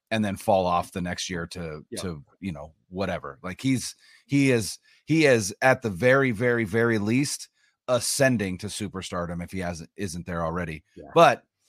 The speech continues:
Speaker 1: then you look across the rest of the N F C and you go, 'Who else is a franchise quarterback?' And if I'm not mistaken, when we went through the N F C,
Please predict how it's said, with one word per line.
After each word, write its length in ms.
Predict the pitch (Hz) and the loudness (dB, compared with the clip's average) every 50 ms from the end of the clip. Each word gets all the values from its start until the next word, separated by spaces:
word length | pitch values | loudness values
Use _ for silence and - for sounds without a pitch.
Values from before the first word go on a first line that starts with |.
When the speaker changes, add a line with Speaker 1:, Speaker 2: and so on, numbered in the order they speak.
| _ - - _ | _ -20 -6 _
Speaker 1:
then 120 | 135 147 | 0 2
you 140 | 143 139 131 | 2 2 2
look 180 | 135 143 - - | 2 0 0 -2
across 360 | 113 - 139 135 127 113 - | -4 4 6 6 6 4 2
the 100 | - 110 | -2 2
rest 280 | 104 139 156 - - - | 4 4 4 4 2 -4
of 120 | 113 92 | -6 -4
the 280 | 87 101 95 92 87 - _ | -4 -6 -6 -6 -8 -10 _
N 140 | 107 107 101 | -8 -6 -6
F 120 | 98 95 | -6 -8
C 260 | - - 98 92 95 | -8 -10 -8 -8 -6
and 80 | 98 98 | -6 -6
you 80 | 98 92 | -6 -6
go, 320 | 98 98 95 95 90 - _ _ _ _ _ _ _ _ _ | -6 -6 -6 -6 -8 -10 _ _ _ _ _ _ _ _ _
'Who 420 | _ - 156 160 156 151 147 147 - | _ 0 2 4 4 4 4 2 2
else 640 | - 151 156 143 113 113 110 - - - - - - _ _ _ _ _ _ _ _ _ _ _ _ | 4 6 6 8 8 6 4 0 -6 -10 -12 -12 -16 _ _ _ _ _ _ _ _ _ _ _ _
is 140 | 123 117 110 | -8 -6 -6
a 60 | 110 | -8
franchise 540 | - - 110 107 104 - 117 104 98 92 - | -6 -4 -4 -4 -2 -2 -2 -2 -2 -4 -6
quarterback?' 580 | - 104 98 98 92 95 95 92 95 - _ _ _ _ _ _ _ _ | -6 -4 -4 -4 -4 -4 -4 -4 -6 -10 _ _ _ _ _ _ _ _
And 120 | 98 107 | -8 -6
if 100 | 113 107 | -4 2
I'm 160 | 131 143 160 170 | 4 4 4 4
not 180 | 175 175 156 | 2 0 0
mistaken, 600 | 135 123 - - 180 185 - 135 110 101 104 101 _ _ _ _ _ _ _ _ _ _ _ _ _ _ _ _ _ _ _ _ _ _ _ _ | -2 -6 -2 0 0 0 0 -2 -4 -4 -6 -8 _ _ _ _ _ _ _ _ _ _ _ _ _ _ _ _ _ _ _ _ _ _ _ _
when 160 | 117 127 123 | -4 -2 0
we 100 | 135 147 | 0 2
went 220 | 147 151 147 123 | 2 2 0 -2
through 180 | - 143 156 151 | -2 -4 -2 -2
the 100 | 143 139 | 0 0
N 100 | 139 135 | 0 0
F 60 | 127 - | -2 -4
C, 360 | - 156 147 127 113 98 | -4 -6 -4 -4 -6 -8